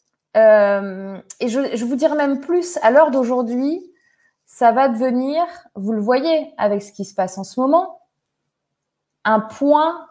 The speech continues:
crucial pour votre activité. Yes, euh, yes, Lison, soit sur l'outil que je vous présente, euh, dans la formation. Absolument.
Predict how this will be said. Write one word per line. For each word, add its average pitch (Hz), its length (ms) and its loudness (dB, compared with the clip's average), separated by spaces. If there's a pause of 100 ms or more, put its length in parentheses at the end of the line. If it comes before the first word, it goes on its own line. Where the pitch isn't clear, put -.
(120)
crucial 285 800 2
pour 240 140 -2
votre 233 260 2
activité. 214 680 -2 (1160)
Yes, 262 600 2 (280)
euh, 185 120 -2
yes, 262 300 2
Lison, 226 220 0
soit 220 180 2
sur 220 160 0
l'outil 247 320 0
que 247 140 2
je 208 80 -2
vous 220 100 -2
présente, 254 680 -2 (500)
euh, 202 160 6
dans 214 160 4
la 226 100 6
formation. 220 480 0 (680)
Absolument. 220 680 -4